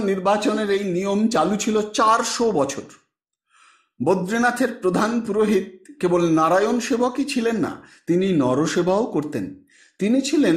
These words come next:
তৎকালীন হার্বাল রিসার্চ ইনস্টিটিউটের ডিরেক্টর। পরবর্তী কয়েক শতাব্দীর ইতিহাস আজও উদ্ধার করা সম্ভব হয়নি,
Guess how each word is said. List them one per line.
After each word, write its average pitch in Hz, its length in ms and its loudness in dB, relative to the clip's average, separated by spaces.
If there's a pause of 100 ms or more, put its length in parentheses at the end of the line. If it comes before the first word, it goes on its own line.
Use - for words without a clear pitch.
(160)
তৎকালীন 240 560 0 (260)
হার্বাল 196 520 2
রিসার্চ 202 420 0 (120)
ইনস্টিটিউটের 196 840 -2
ডিরেক্টর। 135 480 -4 (1900)
পরবর্তী 285 540 0
কয়েক 214 320 2
শতাব্দীর 269 600 -2
ইতিহাস 233 440 -4 (140)
আজও 190 280 2
উদ্ধার 165 380 0
করা 180 220 0
সম্ভব 143 420 0
হয়নি, 127 340 0